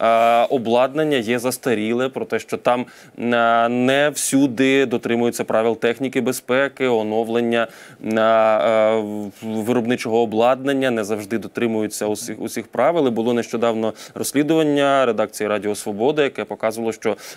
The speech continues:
е, той же холдинг С К М на своїх підприємствах в Америці дотримується законодавства безпеки праці, на своїх активах в Україні не завжди.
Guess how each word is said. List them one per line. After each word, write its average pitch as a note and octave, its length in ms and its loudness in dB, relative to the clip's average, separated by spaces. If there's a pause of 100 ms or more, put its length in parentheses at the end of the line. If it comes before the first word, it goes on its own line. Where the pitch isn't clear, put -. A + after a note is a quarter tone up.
(120)
е, G#2 460 2 (460)
той B2 160 0
же B2 120 -2
холдинг B2+ 440 0
С B2 120 -4
К - 120 -4
М B2+ 520 2
на A2 120 -2
своїх A#2 340 -2
підприємствах A2+ 640 -4
в G#2 100 -4
Америці C3 560 0 (240)
дотримується A#2+ 840 2
законодавства A2+ 640 -2
безпеки G#2+ 460 -4
праці, D#3 480 0 (260)
на A2+ 140 -2
своїх A#2 280 -2
активах A#2 400 -2
в G#2+ 60 -8
Україні A#2 560 0 (100)
не G#2 200 -6
завжди. G#2 380 -6